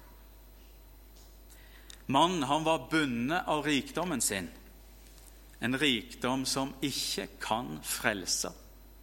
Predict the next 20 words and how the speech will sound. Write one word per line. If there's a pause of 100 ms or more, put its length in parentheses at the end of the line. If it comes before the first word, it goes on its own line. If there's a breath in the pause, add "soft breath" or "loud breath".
(1800 loud breath)
Det
er
vanskelig
å
skulle (260)
oppgi (100)
en
verden
for
å (180)
oppnå
en
annen. (1500 loud breath)
Denne
verden
er
synlig, (840)
den
annen
usynlig.